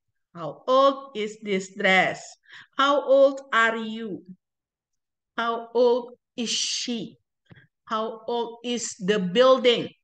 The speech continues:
For example, ya, untuk menanyakan usia dari sesuatu hal. Oke, jadi itu penjelasan untuk W H questions. Saya harap kalian nggak bingung dengan,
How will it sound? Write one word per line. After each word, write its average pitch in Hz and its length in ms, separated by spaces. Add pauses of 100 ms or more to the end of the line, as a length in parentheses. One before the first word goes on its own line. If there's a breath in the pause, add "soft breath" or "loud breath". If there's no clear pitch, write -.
(260)
For 151 160
example, - 640
ya, 208 320
untuk 185 260
menanyakan 190 720 (760)
usia 208 560
dari 185 240
sesuatu 180 480
hal. 165 320 (1160)
Oke, 262 440 (320 loud breath)
jadi 330 320
itu - 160 (200)
penjelasan 254 520
untuk 240 280
W 190 440
H 269 360
questions. 294 840 (320 loud breath)
Saya 226 240
harap 254 320
kalian 269 400
nggak 208 240
bingung 262 320
dengan, 277 720